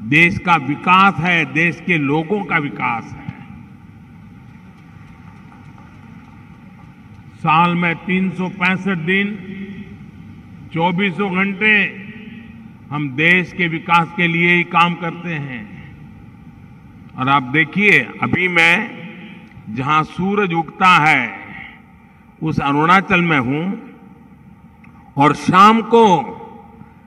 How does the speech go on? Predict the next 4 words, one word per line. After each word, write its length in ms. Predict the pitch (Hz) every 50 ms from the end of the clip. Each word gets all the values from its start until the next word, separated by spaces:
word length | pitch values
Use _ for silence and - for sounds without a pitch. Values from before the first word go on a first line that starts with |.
| - - 127
जहां 400 | 101 104 147 143 135 156 160 151
सूरज 480 | - - 156 165 180 180 185 175 151
डूबता 540 | 143 127 143 180 190 190 190 - - 254 214
है, 720 | 190 165 139 139 143 156 175 196 208 208 190 165 147 117